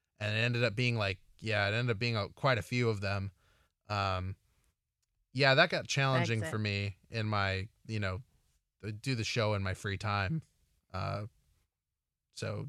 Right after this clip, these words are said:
Speaker 1: that, that was tough. Echo stuff, stuff was tough too, um, sometimes, but, like, it was all worth it. And I think, um, I would do that stuff,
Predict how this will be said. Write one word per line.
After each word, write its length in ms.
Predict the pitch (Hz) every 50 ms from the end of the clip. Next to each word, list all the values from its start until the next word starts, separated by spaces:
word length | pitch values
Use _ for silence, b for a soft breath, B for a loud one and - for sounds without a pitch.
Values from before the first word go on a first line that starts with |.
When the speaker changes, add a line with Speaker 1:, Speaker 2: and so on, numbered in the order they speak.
| - _
Speaker 1:
that, 260 | - 110 107 95 - 104
that 100 | 117 110
was 140 | 101 95 - -
tough. 280 | - 107 92 90 -
Echo 280 | - 110 104 - 113 107
stuff, 320 | - - - 107 95 92 - _ _ _ - - -
stuff 360 | - - - 104 92 - -
was 160 | 95 92 -
tough 220 | - - 95 - - -
too, 280 | - 101 95 92 98 - _ _ _ _ _ _ _ _ _ -
um, 260 | 95 92 90 95 98 95
sometimes, 580 | - 101 98 95 107 104 101 107 110 - - -
but, 200 | - 104 98 - - -
like, 180 | 95 107 - 123
it 40 |
was 120 | 120 123 131
all 160 | 143 131 117
worth 280 | 104 110 113 107 - 95
it. 180 | 95 95 - -
And 100 | 104 104
I 60 | 101 95
think, 320 | - 117 110 98 - - _ _ _ _ _ _ _ _ _ _ _ -
um, 360 | 104 101 98 95 95 95 - - _ _ _ _ _ _ _ _ _ _ -
I 120 | 131 151
would 220 | 156 147 151 139 117
do 120 | 135 127
that 260 | 120 147 185 190 -
stuff, 480 | - - - 113 107 107 113 - -